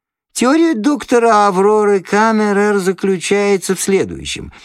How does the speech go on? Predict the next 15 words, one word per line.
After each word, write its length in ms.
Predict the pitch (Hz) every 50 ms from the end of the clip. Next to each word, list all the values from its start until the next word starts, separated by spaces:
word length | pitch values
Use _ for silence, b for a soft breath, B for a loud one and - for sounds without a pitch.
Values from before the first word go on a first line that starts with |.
| B B
Феминизация 960 | - 190 214 240 240 247 247 240 208 233 254 262 269 214 - - 277 285 269
способствует 880 | 208 - 240 233 220 - - 233 233 214 - - 220 202 208 214 180
сопротивляемости 1300 | - - 202 185 - 208 196 - - 208 202 180 185 202 202 214 214 208 208 202 196 175 - - - 196
человека. 800 | 165 - 190 180 175 170 160 151 139 131 90 73 - - - - - _ b b b b b b b b
В 140 | - -
Турции 640 | - - 254 254 254 254 247 208 - - 247 233 226
племя 420 | 202 185 185 175 160 147 139 139 143
амазонок, 640 | 156 170 175 175 165 185 214 226 226 226 220 196
живущее 800 | 160 151 170 185 180 185 190 175 139 - - - 127 127 127 131
рядом 480 | 131 135 117 101 92 87 85 71 69 B B B B B B B
с 100 | - -
хранилищем 880 | - 170 185 175 175 180 165 143 123 107 101 95 - - 107 104 95 B B B
ядерных 520 | - 123 147 135 107 98 98 87 95 95 -
отходов, 600 | 147 143 - - 226 233 240 226 262 247 - - _ _ _ _ _ _ _ _ _ _ -
приобрело 640 | - 196 220 233 233 220 240 247 233 226 220 226 240